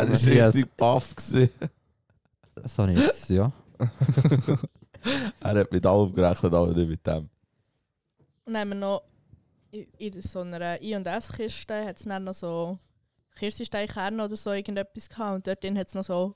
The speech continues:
Speaker 3: Holzfrüchte und so versteckt gehabt. Dann hast du die können suchen und der Janis hat unbedingt das Rüebli wollen.
Speaker 2: Ich find's einfach lustig, also so ein Spiel für Kinder.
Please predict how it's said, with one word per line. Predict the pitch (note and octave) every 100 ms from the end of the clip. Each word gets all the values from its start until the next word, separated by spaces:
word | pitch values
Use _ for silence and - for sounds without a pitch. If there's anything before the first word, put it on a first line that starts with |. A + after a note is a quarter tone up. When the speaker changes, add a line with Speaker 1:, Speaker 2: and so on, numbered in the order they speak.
| _
Speaker 3:
Holzfrüchte | G3+ G#3+ - - - G#3+ - - -
und | A3
so | A3+
versteckt | A3 - A3 A3 -
gehabt. | A#3 A#3 - _ _ _ _ _ _ -
Dann | G3
hast | G3+
du | G3+
die |
können | F#3+ F3+
suchen | - G#3 A3 A3
und | F#3+ F#3+
der | F3+
Janis | F#3 G3 F#3+
hat | F3+ _ _
unbedingt | G3+ F#3+ F#3 -
das |
Rüebli | G3 A#3 C4
wollen. | B3+ B3+ B3+ C#4 _ _ _ _ _ _ _ _ _ _ _ _ _ _ _ - - _ _ _ _ _
Speaker 2:
Ich | G2+ A#2
find's | G2+
einfach | G2 F2+ -
lustig, | G2+ B2 - A2+ -
also | F2+ - E2+ E2+
so | -
ein | - -
Spiel | - A#2 B2
für | A#2+ -
Kinder. | - A2 C3+ D#3